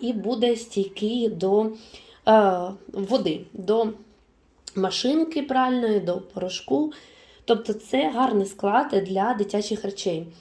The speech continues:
Е, я багато чула, що саме люблять діткам в'язати із сто відсоткової бавовни. Ну, це теж непогано, але, як на мене, як мами двох дітей, вже можу сказати точно, що речі, в складі яких є трошки акрилу,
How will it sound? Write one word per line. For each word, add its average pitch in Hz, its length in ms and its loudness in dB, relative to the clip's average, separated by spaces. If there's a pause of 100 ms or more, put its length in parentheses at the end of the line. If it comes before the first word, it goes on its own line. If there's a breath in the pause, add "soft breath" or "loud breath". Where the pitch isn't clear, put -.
(440 loud breath)
Е, 208 220 6
я 226 280 2
багато 233 420 0
чула, 208 360 0
що 208 220 -6
саме 220 360 0
люблять 202 300 4
діткам 214 360 -4
в'язати 202 360 0
із 196 120 -2
сто 226 120 -6
відсоткової 214 640 0
бавовни. 233 560 2 (600 loud breath)
Ну, 311 180 6
це - 180 0
теж 285 260 4
непогано, 294 640 4
але, 247 200 2
як 262 180 0
на 247 60 4
мене, 254 380 0 (1000)
як 214 240 4
мами 220 240 4
двох 226 200 4
дітей, 233 320 2
вже 220 120 2
можу 220 240 0
сказати 214 380 -4
точно, 220 300 -4
що 196 160 -6
речі, 208 260 -2
в 190 40 -10
складі 196 380 -2
яких 202 400 -2
є 214 100 2
трошки 202 360 -4
акрилу, 247 480 0